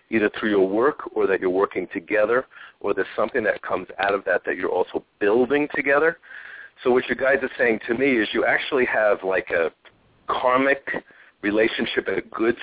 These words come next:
sense coming up with someone that you're either gonna work with or have some type of shared goal or plan with that will be successful. So I gotta kinda tell you, I actually really like this. I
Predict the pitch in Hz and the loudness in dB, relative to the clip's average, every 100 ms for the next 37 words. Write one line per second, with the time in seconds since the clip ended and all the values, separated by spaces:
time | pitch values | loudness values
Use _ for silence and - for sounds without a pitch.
0 | - 131 127 - 143 131 127 135 143 92 | -2 0 0 -4 -2 0 2 2 0 -2
1 | - 117 117 107 87 92 98 95 95 85 | -2 0 2 2 0 0 0 0 0 0
2 | 80 87 113 - 117 120 127 - 98 92 | -2 0 0 -2 -2 -2 -2 -2 -2 0
3 | 90 80 - - - - 113 113 104 90 | 0 -2 -6 -20 -8 -4 -4 -2 -2 -2
4 | - 104 90 - 98 101 107 - 87 - | 0 0 0 0 0 2 2 2 -2 -2
5 | - 104 113 117 123 - 85 90 87 95 | 0 2 2 2 2 2 2 2 0 -2
6 | - - - 101 107 - 127 - - - | -6 -12 -2 0 0 2 0 0 -8 -18
7 | - - - 113 95 - - 98 117 160 | -18 -18 -4 2 4 2 -2 -6 -2 0
8 | 214 - 165 - - 147 90 - 120 - | 0 0 -2 -2 0 0 2 0 -2 -2
9 | 143 104 104 101 92 80 92 - - 69 | -2 0 0 2 2 0 0 -2 -6 -8
10 | - - - - - - _ | -6 -14 -18 -20 -20 -20 _